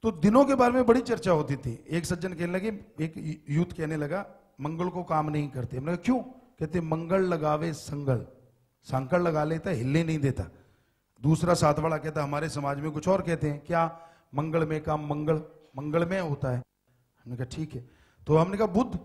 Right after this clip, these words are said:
दू-, एक कहता, "नहीं, बुध भी गलत होता है हमारे समाज में।" "क्या?" "बुध लगाए युद्ध।" हमने कहा, "अच्छा।" दूसरे कहता, "नहीं, हमारे सही होता है,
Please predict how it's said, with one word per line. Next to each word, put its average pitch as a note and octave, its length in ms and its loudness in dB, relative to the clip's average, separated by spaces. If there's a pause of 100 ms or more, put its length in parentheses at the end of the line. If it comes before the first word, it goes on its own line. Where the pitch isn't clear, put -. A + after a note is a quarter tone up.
(420)
दू-, F#3 140 0
एक F#3+ 180 2
कहता, G3+ 200 2
"नहीं, G3 260 -2 (400)
बुध E3+ 200 0
भी G3 140 0
गलत F#3 300 2
होता F3+ 180 0
है E3 60 2
हमारे D#3 200 0
समाज C#3 340 -2
में।" B2 80 -2
"क्या?" F3 280 0 (380)
"बुध G3+ 260 2
लगाए F3+ 380 4
युद्ध।" D3+ 460 0 (840)
हमने A#2+ 200 -4
कहा, B2+ 100 4
"अच्छा।" G#3 340 0 (340)
दूसरे F#3+ 300 2
कहता, F#3+ 220 4
"नहीं, F#3+ 220 -4 (140)
हमारे C#3+ 320 0
सही F#3 220 -4
होता D#3 220 0
है, - 160 -4